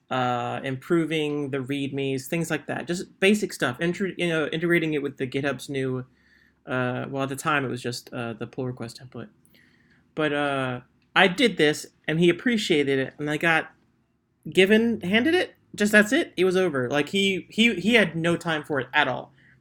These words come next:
And I was basically the last person to, uh, to hold the door open. Um, and I realized that this was going to happen to me, because if, uh, if he can't handle, if he can't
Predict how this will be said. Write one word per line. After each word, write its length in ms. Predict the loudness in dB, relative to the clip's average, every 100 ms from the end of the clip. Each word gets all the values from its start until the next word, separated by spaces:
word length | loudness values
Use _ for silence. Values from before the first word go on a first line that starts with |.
| _
And 140 | 2 6
I 100 | 8
was 140 | 8
basically 340 | 4 0 0 -2
the 140 | 0
last 320 | 2 2 2
person 480 | -4 -2 -4 -4 -6 _ _ _ _ _ -8
to, 120 | -6
uh, 160 | -8 -10 _
to 60 | -6
hold 220 | -2 0
the 80 | 0
door 220 | 0 -2
open. 260 | -6 -12 -14 _ -18 -18 _ -2
Um, 380 | 0 2 0 -2
and 440 | -2 0 0 -2 -6 _
I 180 | 6 8
realized 560 | 8 6 4 2 0 -2
that 140 | -4
this 180 | -4 -2
was 140 | -6
going 240 | -4 -4 -4
to 80 | -8
happen 240 | -10 -8
to 60 | -2
me, 220 | 0 0
because 260 | -4 -6 -8 -14 _ _ -2
if, 320 | 0 0 -8 _ _ _ _ _
uh, 260 | 0 0 0
if 120 | 0
he 100 | 2
can't 300 | 2 2 -2 -4 _ _ _ _ _ -14
handle, 600 | -4 -2 0 0 -2 -4 -8
if 160 | -2
he 100 | 0
can't 320 | 0 0 -2